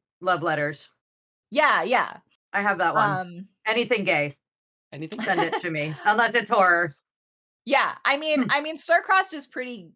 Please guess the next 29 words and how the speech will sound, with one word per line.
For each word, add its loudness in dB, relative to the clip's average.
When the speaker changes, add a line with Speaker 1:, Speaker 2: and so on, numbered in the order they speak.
Speaker 2:
is -10
pretty -10
gay -8
to -8
begin -10
with. -6
I, -2
<laughs> -6
I, 0
I 0
feel 0
Speaker 1:
I 6
Speaker 2:
like, 2
Speaker 1:
mean, -8
Speaker 2:
<laughs> -16
but, 0
Speaker 1:
you -6
can -2
make 0
Speaker 2:
um, 2
Speaker 1:
anything -4
gay -2
if -10
you -8
try -4
hard -4
enough. -8
Speaker 2:
it's -16
true. -14